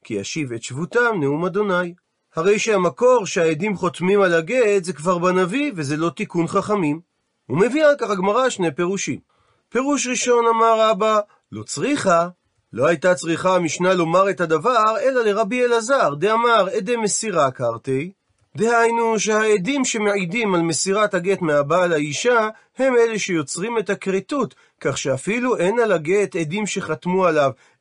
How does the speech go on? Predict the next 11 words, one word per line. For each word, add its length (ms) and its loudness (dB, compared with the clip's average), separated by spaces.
אלא 220 0
שנתנו 640 -2
לה 180 4
הבעל 300 2
בפני 420 -2
עדים, 300 -2
הגט 300 -2
כשר. 360 0
כך 180 -4
שהפסוק 540 -2
בירמיה 720 2